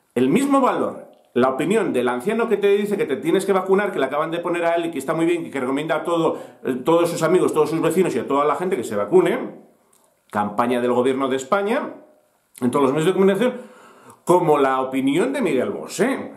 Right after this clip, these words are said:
de no hacerlo. ¿Por qué la opinión de un, una señora mayor de una residencia tiene más credibilidad, más peso, que, que tampoco es científica?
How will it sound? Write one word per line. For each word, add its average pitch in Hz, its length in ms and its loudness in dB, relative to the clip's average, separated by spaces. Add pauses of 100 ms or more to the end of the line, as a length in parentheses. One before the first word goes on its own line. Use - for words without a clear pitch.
(120)
de 113 360 -4
no 147 380 2
hacerlo. 202 680 -4 (1200)
¿Por 143 240 0
qué 254 320 -2
la 180 140 0
opinión 202 380 0
de 202 320 -2 (320)
un, - 380 2 (100)
una 208 260 2
señora 196 320 2
mayor 202 300 0
de 196 80 2
una 190 120 2
residencia 262 580 -4 (1700)
tiene 202 200 2
más 202 220 0
credibilidad, 170 840 0
más 208 360 0
peso, - 560 -4
que, 117 160 0
que 123 100 -2
tampoco 98 460 -2
es 254 120 -4
científica? 180 760 -4